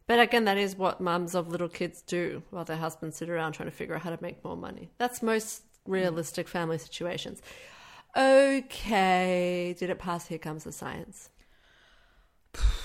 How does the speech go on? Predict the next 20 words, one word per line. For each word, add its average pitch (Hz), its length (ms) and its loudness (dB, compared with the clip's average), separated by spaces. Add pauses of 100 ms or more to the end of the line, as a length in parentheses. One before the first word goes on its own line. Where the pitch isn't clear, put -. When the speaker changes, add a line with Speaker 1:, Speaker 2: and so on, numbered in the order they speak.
(960)
Speaker 2:
Yes. - 1900 -10
Speaker 1:
Yeah, 156 180 -8
I 190 40 -6
think 240 280 2
so. 415 60 -2
Speaker 2:
Ish. - 340 -6
<laughs> - 500 -12
Speaker 1:
I 302 40 2 (680)
think 370 140 0
Speaker 2:
I - 20 6
Speaker 1:
it 302 40 10
Speaker 2:
mean, 330 80 8
Speaker 1:
was 330 40 4
Speaker 2:
it's - 100 -2
not 220 160 6
Speaker 1:
really 175 400 2
Speaker 2:
real, 165 140 4
Speaker 1:
satisfying. 180 460 2
Speaker 2:
but, 180 240 0
like, 165 580 -2